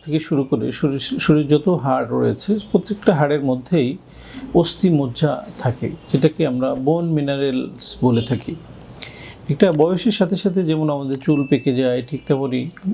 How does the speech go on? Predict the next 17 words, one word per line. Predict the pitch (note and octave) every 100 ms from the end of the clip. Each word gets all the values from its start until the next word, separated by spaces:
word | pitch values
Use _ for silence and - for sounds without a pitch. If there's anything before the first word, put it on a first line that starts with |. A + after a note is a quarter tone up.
| - -
অস্থি | - - F3+
মজ্জাগুলাও | D#3 C#3 C#3+ C3+ C#3+ C3 A#2+
কমে | - D#3 B2+
যেতে | A2 A2
থাকে, | B2 A2 C3+
এর | A#2+
ঘনত্ব | B2+ E3 E3 - C#3+
কমে | - C3+ A2
যেতে | G#2+ G#2
থাকে। | B2+ A2+
যেমন | D3 F3+ G#3+ F3
আমরা | D3+ C#3+ B2+ - _ - -
একটা | - C#3+
কাঠের | D3 - D#3+
দরজা | C3+ C3 B2+ B2 B2
যদি | C3 A2+ A#2+
লাগাই, | A#2 A2+ G#2+ -